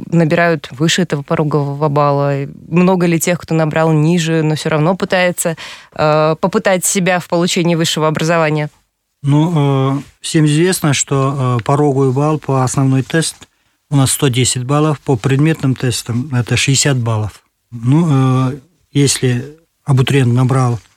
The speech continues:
Speaker 2: по основной тесте сто десять или выше баллов,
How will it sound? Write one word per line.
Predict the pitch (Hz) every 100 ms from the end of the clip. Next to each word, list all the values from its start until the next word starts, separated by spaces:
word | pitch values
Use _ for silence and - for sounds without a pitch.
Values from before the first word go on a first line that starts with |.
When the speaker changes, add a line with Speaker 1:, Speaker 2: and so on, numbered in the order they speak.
| _ _ _
Speaker 2:
по | 135
основной | - 135 139 131
тесте | - 131 - 127 110 - _
сто | - - 135
десять | 110 127 - 123 _ _ _ _ _ _
или | 131 123 117
выше | 117 123 -
баллов, | 117 135 160 165 -